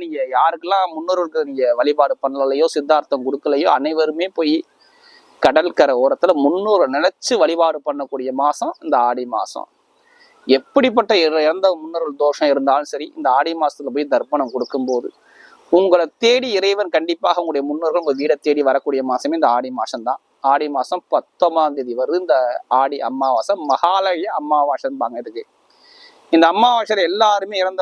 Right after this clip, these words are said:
முன்னோர்கள் வச்சு கண்டிப்பா வழிபாடு பண்ணுங்க. கண்டிப்பா முன்னோர் உள்ள அருள் இருந்தாதான் உங்களுக்கு எல்லாமே கிடைக்கும். ஏன்னா குரு அருளையே திரு அருளே கிடையாது. அவங்க தான் உங்களை காக்கக்கூடிய தெய்வங்கள். அனைவருமே இந்த வழிபாடுகள் பண்ணுங்க.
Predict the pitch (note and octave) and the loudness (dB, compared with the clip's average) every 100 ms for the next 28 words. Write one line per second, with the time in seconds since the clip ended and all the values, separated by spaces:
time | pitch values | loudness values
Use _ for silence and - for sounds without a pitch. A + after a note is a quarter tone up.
0 | E3 D#3+ F3+ D3 C#3 D#3+ C#3+ C#3+ D3+ B2+ | -6 -2 -2 -2 -4 -4 -2 0 0 2
1 | C#3 C3+ B2+ B2+ B2+ B2+ - _ - _ | 0 -2 -2 -6 -6 -8 -8 _ -20 _
2 | _ - D3 F3+ F#3 A#3+ F3+ E3+ G#3+ A#3 | _ -2 2 2 4 2 2 0 0 2
3 | A#3+ A3 G3+ D#3+ E3 F3 D#3+ E3+ E3+ F3 | 4 4 4 2 2 -2 -8 0 2 2
4 | A3 F#3 D3 C#3 D3 D#3+ D#3+ D#3+ C#3+ C3 | -2 -4 -6 -6 -2 0 0 -2 -4 -4
5 | C#3 E3+ D3+ D#3 F3+ D#3+ D3+ E3 F#3 - | 0 0 0 0 2 2 0 -6 -6 -2
6 | D#3+ D#3+ D3 D3+ C3+ B2+ D3+ F3 F3+ D3 | 0 2 0 0 2 2 2 0 0 0
7 | - - E3 - F3+ - D3 C3+ C#3 D#3 | -2 2 0 0 -4 -4 -4 -2 0 0
8 | D3 - - _ _ _ _ _ - C3+ | -2 -6 -14 _ _ _ _ _ -2 2
9 | D#3 E3 E3 F#3 D#3 C#3 D3+ C#3+ C#3+ C3+ | 2 2 2 2 2 2 2 2 0 -4
10 | C3+ C3 C3 | -4 -2 -4